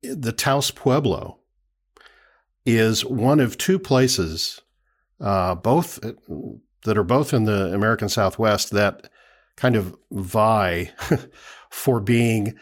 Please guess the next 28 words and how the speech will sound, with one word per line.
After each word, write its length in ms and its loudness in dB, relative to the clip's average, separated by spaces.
the 180 0
oldest 460 2
continually 960 0
inhabited 680 0
spots 520 0
in 320 0
North 240 0
America. 500 -4
Taos 280 0
Pueblo, 400 2
the 120 2
other 280 2
is 340 -2
Acoma 400 -2
Pueblo, 600 -8
kind 160 -4
of 60 -4
on 140 -4
the 80 -4
west, 580 -4
west 340 0
central 580 -4
New 140 0
Mexico. 560 -6
And 140 -2
so 260 2
I 140 0
thought, 540 0